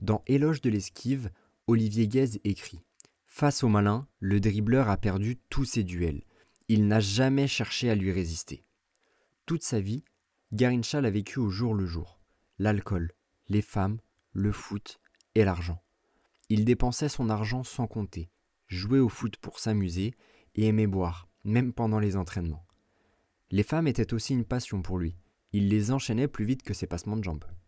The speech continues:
Son biographe, Rui Castro, le désigne comme une sex machine. Lorsqu'il ne jouait pas au foot, il copulait.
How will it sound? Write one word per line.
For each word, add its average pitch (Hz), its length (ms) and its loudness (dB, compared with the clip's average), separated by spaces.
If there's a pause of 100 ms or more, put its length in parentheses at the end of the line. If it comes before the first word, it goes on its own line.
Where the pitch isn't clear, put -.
(600)
Son - 200 0
biographe, 117 640 0 (300)
Rui 120 260 0
Castro, 104 540 -4 (300)
le 120 180 4
désigne 120 360 0
comme 101 180 -2
une 98 80 0
sex - 380 -6
machine. 87 440 -6 (520)
Lorsqu'il 98 380 -2
ne 90 100 -2
jouait 92 180 0
pas 151 140 0
au 135 80 4
foot, - 400 -8 (280)
il 123 120 2
copulait. - 420 -6